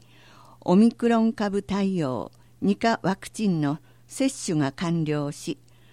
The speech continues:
接種券を持っていない人に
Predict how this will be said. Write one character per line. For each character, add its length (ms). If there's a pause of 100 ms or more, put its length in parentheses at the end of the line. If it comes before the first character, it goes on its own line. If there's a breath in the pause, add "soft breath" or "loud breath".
(200 soft breath)
接 240 (180)
種 120
券 320
を 200 (360 soft breath)
持 160
っ 40
て 260
い 100
な 180
い 80
人 260
に 200